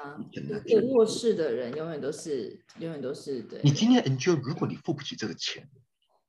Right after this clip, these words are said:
Speaker 1: 你就不要来嘛。
Speaker 2: 你不要叫做，你不要叫人家做。
Speaker 1: <laughs> 对啊。
Speaker 2: 你不能说因为他们真的就是赚不到一毛钱，所以说我用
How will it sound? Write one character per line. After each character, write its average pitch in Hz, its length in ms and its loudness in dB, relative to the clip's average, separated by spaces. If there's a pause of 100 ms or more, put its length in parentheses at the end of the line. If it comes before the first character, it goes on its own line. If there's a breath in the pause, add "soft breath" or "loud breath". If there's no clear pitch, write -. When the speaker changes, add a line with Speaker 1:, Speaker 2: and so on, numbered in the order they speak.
(360)
Speaker 1:
你 196 60 -18
就 208 80 -2
不 202 80 -4
要 202 80 -2
来 - 220 -4
嘛。 143 260 -8
Speaker 2:
你 196 120 -2
不 202 40 2
要 190 100 8
叫 160 240 2
做， - 220 -10
你 123 60 -6
不 180 100 2
要 190 100 4
叫 185 120 4
人 147 100 4
家 156 120 2
做。 - 640 2 (240)
Speaker 1:
<laughs> - 360 -10
对 339 360 -4
啊。 302 320 -12
Speaker 2:
你 - 80 0
不 247 60 6
能 240 120 8
说 202 200 4
因 208 220 2
为 196 100 0
他 196 140 -6
们 160 120 0
真 170 160 0
的 131 60 0
就 131 80 -6
是 127 80 -8
赚 127 220 0
不 120 60 -4
到 - 80 -4
一 151 80 0
毛 80 280 -4
钱， - 340 -10 (200 loud breath)
所 160 120 4
以 143 40 2
说 151 120 4
我 110 120 2
用 143 280 -2